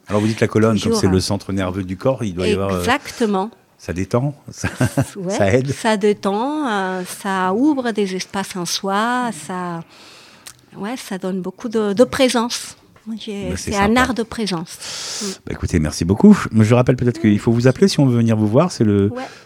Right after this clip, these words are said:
Speaker 1: euh,
Speaker 2: tout à fait.
Speaker 1: zéro six cent soixante-six douze quarante-trois quatre-vingt-cinq.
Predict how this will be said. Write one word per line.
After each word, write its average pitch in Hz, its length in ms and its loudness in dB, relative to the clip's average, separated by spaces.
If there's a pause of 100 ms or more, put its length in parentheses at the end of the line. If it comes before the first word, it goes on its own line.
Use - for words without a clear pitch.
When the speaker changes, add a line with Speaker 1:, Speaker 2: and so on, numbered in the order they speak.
(140)
Speaker 1:
euh, 92 340 6
Speaker 2:
tout 95 80 2
à - 20 -2
fait. 120 60 4
Speaker 1:
zéro 117 360 6
six 127 180 0
cent 120 140 2
soixante-six 120 800 0
douze 139 600 4
quarante-trois 113 540 2
quatre-vingt-cinq. 110 920 0